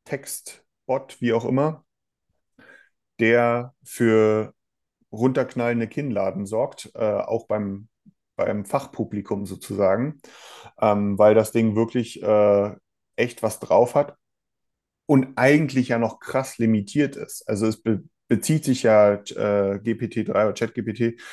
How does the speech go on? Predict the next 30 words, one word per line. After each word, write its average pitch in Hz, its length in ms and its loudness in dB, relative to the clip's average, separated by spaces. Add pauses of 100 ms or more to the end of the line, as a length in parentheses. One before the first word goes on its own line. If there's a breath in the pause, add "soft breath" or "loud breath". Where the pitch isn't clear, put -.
(280 loud breath)
bezieht 117 400 -2
sich 117 160 0
ja 110 120 4
nur 127 440 2
auf, 107 520 4
ähm, 98 520 -4 (560 loud breath)
auf 104 220 -4
Daten, 110 480 2
die 104 140 -6
bis 120 300 -6
zweitausendeinundzwanzig 110 1400 -2
im 131 100 0
Netz 131 280 -4
generiert 123 520 -2
worden 127 300 4
sind, 139 340 -6 (560 loud breath)
äh, 107 480 6 (140)
und 110 420 0
ha-, - 80 -14 (600)
hat - 240 -12
zum 120 100 -4
Beispiel 110 300 0
keinerlei, 117 920 2
ähm, 101 560 -2
aktuelle 107 540 -2
Ereignisse 98 680 -2
oder 87 220 -6
so 90 100 -6
drin, 87 380 -10
ne? 123 340 -2